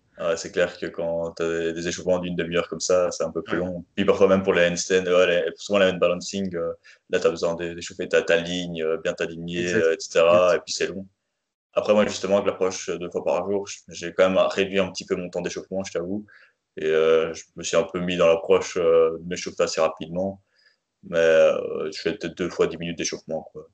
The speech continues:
Speaker 1: Puis,
Speaker 2: Ouais.
Speaker 1: euh, quand on a le, le temps le permet, c'est, c'est, au final tu perds que dix minutes, mais tu gagnes un peu de qualité de travail. Enfin, ça dépend
Speaker 2: Ouais, ouais.
Speaker 1: pour qui, pour qui de nouveau. Bah, nickel, nickel, hein.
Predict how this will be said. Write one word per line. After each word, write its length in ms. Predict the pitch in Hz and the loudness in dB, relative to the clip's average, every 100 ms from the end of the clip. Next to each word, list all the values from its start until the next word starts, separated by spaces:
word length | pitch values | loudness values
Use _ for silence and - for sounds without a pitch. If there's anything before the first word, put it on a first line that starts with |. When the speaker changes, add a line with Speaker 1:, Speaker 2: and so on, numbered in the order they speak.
| _ | _
Speaker 1:
Puis, 240 | - - - | -20 -20 -10
Speaker 2:
Ouais. 100 | 120 | -8
Speaker 1:
euh, 200 | - 90 | -8 -12
quand 140 | - 85 | -4 2
on 40 | |
a 300 | 80 80 78 | 6 6 4
le, 220 | 80 82 85 | 0 -4 -6
le 260 | 87 85 82 | -4 -4 2
temps 140 | 87 | 0
le 100 | 87 | 4
permet, 280 | 82 87 92 | 2 4 0
c'est, 240 | - 78 - _ _ _ _ _ _ _ _ _ | -2 -8 -10 _ _ _ _ _ _ _ _ _
c'est, 240 | - 82 | -4 0
au 160 | 80 80 | 0 -2
final 240 | 87 90 | 2 0
tu 100 | 85 | 2
perds 180 | - 82 | 0 0
que 80 | 95 | -2
dix 120 | 87 | -4
minutes, 320 | 87 92 104 98 | -2 -2 -2 -2
mais 260 | 85 82 80 80 - _ _ _ | 0 0 0 -6 -12 _ _ _
tu 180 | - - | -20 -6
gagnes 180 | 82 78 | -6 -4
un 60 | 73 | -10
peu 120 | 73 | -8
de 40 | |
qualité 320 | 78 76 76 | -6 -6 -8
de 60 | 78 | -16
travail. 340 | - 78 76 80 | -4 -2 -2 -6
Enfin, 220 | 73 - | -12 -12
ça 160 | - | -10
dépend 240 | 76 - 80 | -10 -8 -4
Speaker 2:
Ouais, 140 | 117 | -2
ouais. 60 | 113 - | -2 -6
Speaker 1:
pour 120 | - | -16
qui, 160 | - - | -16 -14
pour 100 | - | -14
qui 120 | - 85 | -6 -6
de 60 | |
nouveau. 280 | 80 85 - _ _ _ _ _ _ _ _ _ _ _ _ _ _ _ _ _ _ _ _ _ _ _ - - - - - - - | -4 -6 -8 _ _ _ _ _ _ _ _ _ _ _ _ _ _ _ _ _ _ _ _ _ _ _ -14 -14 -12 -8 -8 -10 0
Bah, 180 | 85 | 2
nickel, 360 | 87 85 98 95 | 2 0 2 2
nickel, 340 | 87 98 104 | 2 0 2
hein. 220 | 98 101 | 0 -4